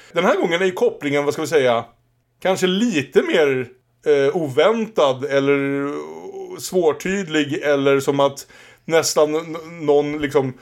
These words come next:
bestämde sig för att göra en remake utan att berätta för någon annan i filmteamet.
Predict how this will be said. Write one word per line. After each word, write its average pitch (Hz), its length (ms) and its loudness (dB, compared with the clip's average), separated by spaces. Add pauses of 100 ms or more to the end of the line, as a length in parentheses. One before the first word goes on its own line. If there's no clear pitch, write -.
(380)
bestämde 147 580 0
sig 131 120 -10
för 147 180 2
att 143 180 -6
göra 143 280 0
en 139 140 -2
remake 135 360 -2
utan 135 180 -4
att 135 120 -2
berätta 151 400 0
för - 160 -2
någon 147 140 -2
annan 156 320 0
i 196 60 0
filmteamet. 117 640 -6